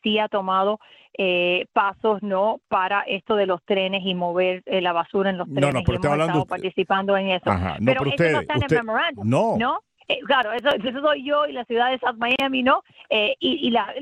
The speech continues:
Speaker 1: para ver si encontramos una solución, eh, para este momento que también los pueda ayudar a ellos. Porque esa es otra cosa. Nadie ha hablado de cuánto más, eh, le está costando a las personas la basura, ¿no?
Speaker 2: ¿Cu-, y cuánto le
Speaker 1: La
Speaker 2: va, más
Speaker 1: ciudad
Speaker 2: le
Speaker 1: en
Speaker 2: va a costar?
Speaker 1: particular.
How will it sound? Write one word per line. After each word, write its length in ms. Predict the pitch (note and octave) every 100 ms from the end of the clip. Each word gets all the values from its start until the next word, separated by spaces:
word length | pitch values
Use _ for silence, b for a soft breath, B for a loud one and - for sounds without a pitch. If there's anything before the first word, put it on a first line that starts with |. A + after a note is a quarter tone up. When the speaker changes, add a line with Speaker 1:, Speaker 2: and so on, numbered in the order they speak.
| A#3 -
Speaker 1:
para 260 | A3+ G#3
ver 180 | G#3 A#3+
si 60 | C#4
encontramos 560 | B3 A3 G#3+ G#3 A#3+ -
una 280 | A#3+ B3 B3
solución, 800 | A#3 G3+ F#3 - A3 A3 A3 A#3 -
eh, 180 | - F#3
para 340 | F#3 F3+ F3
este 260 | G3+ - A#3+
momento 380 | G#3+ G#3 G#3+ A3+
que 100 | G#3
también 380 | F3+ F3 F#3
los 100 | G#3 -
pueda 240 | F#3+ G3
ayudar 320 | F3+ E3+ E3
a 120 | D3+
ellos. 240 | A#3+ C4 - B B
Porque 260 | - F#3 F#3
esa 220 | G#3+ A3+ D#4
es 60 |
otra 220 | E4 G3+
cosa. 300 | - C4+ G3+ - B -
Nadie 420 | G3+ A#3+ D4 C4+
ha 80 | A3+
hablado 560 | G#3+ A#3+ B3+ G#3+ G#3 -
de 400 | F3+ G3+ G3 -
cuánto 540 | B3 A3 A#3 A3+ B3
más, 320 | G#3+ G#3+ A3+ -
eh, 160 | - F#3+
le 80 | F3+
está 200 | - G3
costando 400 | A3 - A#3 G#3+
a 20 |
las 100 | G3
personas 500 | - F3 F#3+ G#3 G#3 -
la 140 | F3+
basura, 520 | D#3+ D3+ C4+ C#4+ F3 -
¿no? 120 | -
Speaker 2:
¿Cu-, 120 | - G#3
y 60 |
cuánto 260 | D3 D#3+ G3
le 60 |
Speaker 1:
La 60 | E3+
Speaker 2:
va, 120 | F#3
más 0 |
Speaker 1:
ciudad 260 | - F3+ F#3+
Speaker 2:
le 60 | D#3+
Speaker 1:
en 60 |
Speaker 2:
va 60 | D#3
a 60 |
costar? 260 | E3 D3 D#3
Speaker 1:
particular. 360 | D3 G3 A3+